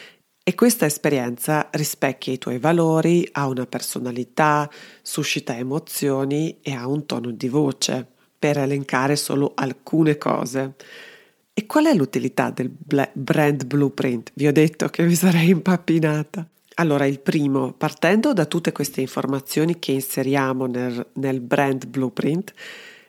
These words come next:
il creativo o il grafico, che avrà il compito di creare il tuo logo o altro materiale grafico,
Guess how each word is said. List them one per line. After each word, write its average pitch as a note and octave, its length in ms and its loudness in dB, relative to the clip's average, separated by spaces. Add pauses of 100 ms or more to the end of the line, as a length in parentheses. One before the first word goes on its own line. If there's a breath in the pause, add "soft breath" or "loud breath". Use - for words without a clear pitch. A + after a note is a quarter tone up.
(120 loud breath)
il F#3 180 0
creativo C#3 680 0
o C3 260 -4
il B2+ 100 -6
grafico, C3+ 600 -4
che C3 140 -4
avrà B2 180 -4
il A#2+ 100 -4
compito C#3 600 -2
di - 180 -8
creare C#3 440 0
il A2+ 120 -8
tuo C#3 160 -2
logo C3+ 440 2
o C3+ 40 2
altro A#2 340 -2
materiale C3 560 -2
grafico, - 600 -2